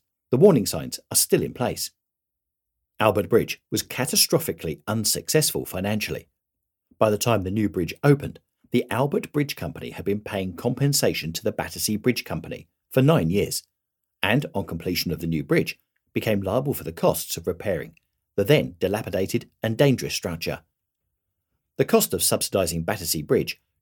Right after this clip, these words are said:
drained funds intended for the building of wide approach roads, making the bridge difficult to reach. It was located slightly further from central London than neighbouring Victoria, Chelsea Bridge, and demand for the new bridge was less than expected.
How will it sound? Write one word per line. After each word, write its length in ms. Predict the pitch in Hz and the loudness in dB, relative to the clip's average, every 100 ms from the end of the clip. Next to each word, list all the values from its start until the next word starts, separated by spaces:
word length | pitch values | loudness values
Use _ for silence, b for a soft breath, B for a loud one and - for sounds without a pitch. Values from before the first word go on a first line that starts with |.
| 113 | -6
drained 360 | 104 104 151 170 | -2 0 0 -2
funds 280 | 117 85 | -4 -4
intended 500 | 90 101 131 104 - | -4 -4 -2 -2 -4
for 100 | - | -6
the 80 | 117 | -4
building 440 | 113 113 85 67 - | 2 0 0 -6 -8
of 160 | 95 90 | -8 -8
wide 340 | 92 82 101 | -8 -6 -4
approach 400 | 147 - 82 - | -4 -4 -6 -4
roads, 320 | 110 73 - - _ _ _ _ - | -4 -4 -8 -14 _ _ _ _ 2
making 300 | 120 - 80 | 2 4 -4
the 60 | |
bridge 340 | - 151 73 - | 0 2 2 0
difficult 360 | 151 - - | 0 0 -8
to 80 | - | -6
reach. 340 | 101 101 - - _ _ _ _ _ _ _ _ _ | -2 -2 -4 -14 _ _ _ _ _ _ _ _ _
It 60 | 151 | 2
was 160 | 170 | 2
located 520 | 180 180 196 - 101 | 2 0 0 0 0
slightly 420 | - - 107 - - | 2 2 0 -2 -2
further 360 | - 98 82 | 2 2 0
from 200 | 82 107 | -6 -4
central 400 | 107 90 82 101 | -2 -2 -4 -2
London 320 | 113 113 - - _ _ | 0 0 -4 -8 _ _
than 140 | 107 | -2
neighbouring 380 | 98 87 85 78 | 0 -2 -4 -6
Victoria, 560 | 71 82 - 165 80 - _ _ | -8 -4 4 6 6 -2 _ _
Chelsea 320 | - 143 - | 2 4 2
Bridge, 300 | - - - - _ _ _ _ _ | -4 -10 -14 -20 _ _ _ _ _
and 200 | 104 92 | -4 -2
demand 340 | 92 90 127 147 | -2 0 0 0
for 80 | |
the 80 | 85 | -4
new 200 | 85 82 | -4 -2
bridge 360 | - - - - _ _ | 2 2 2 -6 _ _
was 160 | 113 139 | 0 2
less 160 | 147 | 0
than 180 | - 82 | 0 -4
expected. 540 | 78 - 120 - - | -4 -2 -2 -4 -12